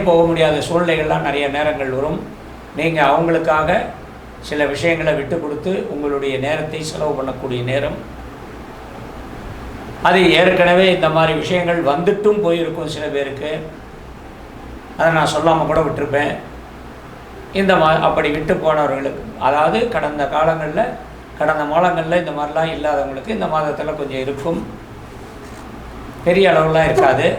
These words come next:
ஓரளவுக்கு கொஞ்சம் காலதாமதம், பண விரயம் உண்டு. ஆனால்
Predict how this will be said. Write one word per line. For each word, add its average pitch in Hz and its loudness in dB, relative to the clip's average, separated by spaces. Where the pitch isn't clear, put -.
ஓரளவுக்கு 151 2
கொஞ்சம் 156 -2
காலதாமதம், 170 4
பண 139 2
விரயம் 143 0
உண்டு. 113 -4
ஆனால் 170 6